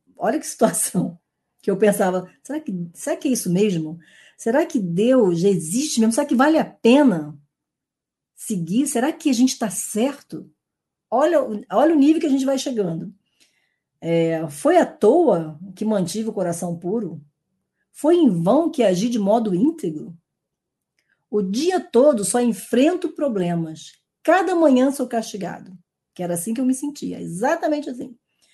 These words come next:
"Se eu tivesse falado como eles, teria traído meu povo. Teria... tentei compreender por que prosperam. Que tarefa difícil. Então, entrei no santuário de Deus. Então entrei...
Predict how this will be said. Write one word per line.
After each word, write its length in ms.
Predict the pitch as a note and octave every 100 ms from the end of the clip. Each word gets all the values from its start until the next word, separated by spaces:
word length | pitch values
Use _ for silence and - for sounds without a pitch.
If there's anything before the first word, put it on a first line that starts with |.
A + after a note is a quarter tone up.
| _ _ _
"Se 160 | - C4+
eu 180 | F#4
tivesse 480 | F4+ A#3+ A3+ A3+ -
falado 380 | G#3 F3+ G3+ G3
como 280 | G3 F#3 F3
eles, 440 | A#3+ G#3 D#3+ D#3+
teria 260 | G#3 A3+ B3
traído 360 | A3 F#3+ G#3
meu 160 | F3+ E3+
povo. 440 | E3+ E3 E3 E3 - _ _
Teria... 380 | G3+ A3+ D4 D4 _ _ _ _ _
tentei 380 | A3 A#3 C#4 E4+
compreender 840 | E4+ C4+ C#4 A#3 F#3 G3 C4+ D4
por 240 | B3 F#3+ -
que 180 | F4 F#4+
prosperam. 720 | F4 C4+ - G3+ F#3 E3+ E3+ -
Que 120 | F4
tarefa 480 | - - G#3 G3+ F#3+
difícil. 640 | - - E3+ E3 F#3+ F#3 _ _ _ _ -
Então, 680 | F#3 F#3 F#3 F#3 A3 A#3+ B3+ _ _ -
entrei 600 | A#3+ A#3+ - G#3+ A#3+ D#4
no 120 | D4+
santuário 640 | - B3+ A#3+ G3+ G3 G3+
de 140 | G3 G#3
Deus. 540 | D3+ D#3 E3 E3+ - _ _ _ _ _ _ _ _ _
Então 420 | G3+ F#3+ A3 B3+
entrei... 480 | B3 G3+ A#3 B3 -